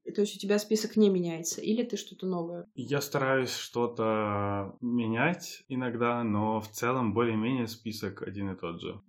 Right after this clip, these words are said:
Speaker 1: Потому что у меня часто бывает так, что я вообще не знаю, что я хочу приготовить, и иду в магазин с чистой головой и вдохновляюсь тем, что я вижу. Например, там я увижу, а, что вот, а, привезли свежую рыбу, вау! <laughs>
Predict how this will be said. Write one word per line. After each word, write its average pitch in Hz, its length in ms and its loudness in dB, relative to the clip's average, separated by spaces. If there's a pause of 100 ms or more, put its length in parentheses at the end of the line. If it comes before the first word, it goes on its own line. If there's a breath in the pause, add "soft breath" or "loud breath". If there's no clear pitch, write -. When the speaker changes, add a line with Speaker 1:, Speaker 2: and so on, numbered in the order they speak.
Speaker 1:
Потому 220 200 6
что 220 220 0
у 196 120 2
меня 247 540 0
часто 233 340 -4
бывает 196 280 0
так, 214 140 -2
что - 160 -4
я 185 60 -2
вообще 185 300 6
не 185 140 6
знаю, 180 200 -2
что 180 200 -6
я 175 80 -4
хочу 175 260 -10
приготовить, 185 760 0
и 196 140 2
иду 202 140 2
в 196 80 0
магазин 190 500 4
с - 280 -10
чистой 214 380 -2
головой 202 460 4
и 214 120 4
вдохновляюсь 202 580 4
тем, 202 200 4
что - 160 -2
я 180 120 6
вижу. 151 280 -2
Например, 151 340 -4
там 156 160 -4
я 170 140 2
увижу, 170 460 -4
а, 175 100 0
что 170 300 0
вот, 220 280 6
а, 202 80 8
привезли 202 380 2
свежую 185 460 6
рыбу, 226 580 6
вау! 175 640 6
<laughs> - 40 2